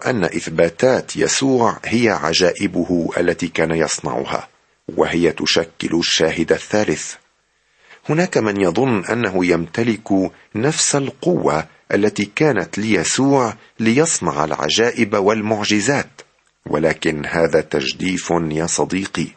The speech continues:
هذه العجائب كانت للرب يسوع فقط، وكانت تبين من هو وتثبت أنه فعلًا كما يقول عن نفسه.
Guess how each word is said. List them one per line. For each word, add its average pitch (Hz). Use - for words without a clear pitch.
هذه 135
العجائب 113
كانت 127
للرب 110
يسوع 117
فقط، -
وكانت 104
تبين 101
من 98
هو 98
وتثبت 95
أنه 95
فعلًا 131
كما 117
يقول 85
عن 107
نفسه. -